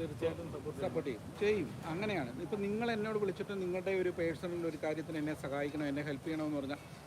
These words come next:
Speaker 2: തീർച്ചയായിട്ടും എൻ്റെ ഒരു സബ്സ്ക്രൈബർ എന്നുള്ള നിലയിൽ നിങ്ങൾക്ക് വേണ്ടുന്ന എല്ലാ നിയമസഹായങ്ങളും നമ്മൾ ചെയ്തു തരാനായിട്ട് ബാധ്യസ്ഥരാണ്. ഞാൻ ചെയ്യും. എൻ്റെ ഒരു സബ്സ്ക്രൈബറെ സംബന്ധിച്ച് ഞാൻ വേണ്ടുന്ന ഹെൽപ്പ് ചെയ്തു കൊടുക്കും. ഇപ്പോൾ ഇദ്ദേഹം എന്തെങ്കിലും ഒരു ആവശ്യം നമ്മളോട് പറയണം, "ചേട്ടാ, എനിക്കിങ്ങനെ ഒരു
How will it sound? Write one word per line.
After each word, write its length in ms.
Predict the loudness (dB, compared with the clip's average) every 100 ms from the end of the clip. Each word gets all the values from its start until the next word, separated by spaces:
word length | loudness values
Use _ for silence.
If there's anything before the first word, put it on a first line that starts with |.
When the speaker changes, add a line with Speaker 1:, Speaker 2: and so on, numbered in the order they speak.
| -2
Speaker 2:
തീർച്ചയായിട്ടും 580 | 2 4 4 4 2 2
എൻ്റെ 220 | 4 4
ഒരു 80 | 4
സബ്സ്ക്രൈബർ 600 | 2 -2 0 4 4 4
എന്നുള്ള 280 | 4 2 2
നിലയിൽ 400 | 2 4 4 2 -4 -12 -10 -2
നിങ്ങൾക്ക് 480 | 2 4 4 2 2
വേണ്ടുന്ന 360 | 4 4 2 2
എല്ലാ 380 | 2 2 2
നിയമസഹായങ്ങളും 1000 | 2 4 2 0 -2 0 0 0 0 0
നമ്മൾ 220 | 0 2
ചെയ്തു 280 | 2 2 2
തരാനായിട്ട് 500 | 4 2 2 0 -2
ബാധ്യസ്ഥരാണ്. 600 | -2 -2 -2 -4 -6 -4
ഞാൻ 260 | -2 -2 0
ചെയ്യും. 260 | 0 0 -6 -6
എൻ്റെ 260 | -2 2 4
ഒരു 80 | 2
സബ്സ്ക്രൈബറെ 580 | -4 -4 -2 0 0
സംബന്ധിച്ച് 440 | -2 -2 -4 -2 -4 -6 -16 -14 -4
ഞാൻ 160 | 0 4
വേണ്ടുന്ന 380 | 4 4 2 2
ഹെൽപ്പ് 380 | 0 -2 -4 -4 -2
ചെയ്തു 200 | 0 0
കൊടുക്കും. 340 | -2 -4 -8 -12 -14 -14 -10 -2
ഇപ്പോൾ 440 | 2 4 4 4
ഇദ്ദേഹം 340 | 4 4 4
എന്തെങ്കിലും 260 | 2 2 4
ഒരു 60 | 4
ആവശ്യം 380 | 2 0 -2 -2
നമ്മളോട് 260 | -2 0 2
പറയണം, 360 | 2 2 0
"ചേട്ടാ, 220 | 0 2
എനിക്കിങ്ങനെ 520 | 2 0 -2 -2 0
ഒരു 80 | 0